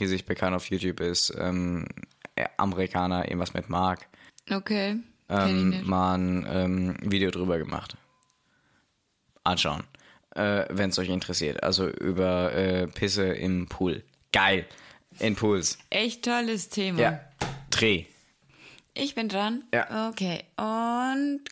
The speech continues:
Speaker 2: go.
Speaker 1: Mach ein gutes Thema, ansonsten drehe ich. Lieblingsbesteck.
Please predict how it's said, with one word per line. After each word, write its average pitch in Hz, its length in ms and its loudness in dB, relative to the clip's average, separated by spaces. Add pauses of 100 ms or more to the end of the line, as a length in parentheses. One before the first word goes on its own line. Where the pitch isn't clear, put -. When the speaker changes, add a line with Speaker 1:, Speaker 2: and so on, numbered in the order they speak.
(120)
Speaker 2:
go. 202 560 0
Speaker 1:
Mach 104 160 2
ein 98 120 -4
gutes 113 300 2
Thema, 107 280 2
ansonsten 95 380 0
drehe 87 240 -2
ich. 87 220 -6 (3250)
Lieblingsbesteck. - 1080 -2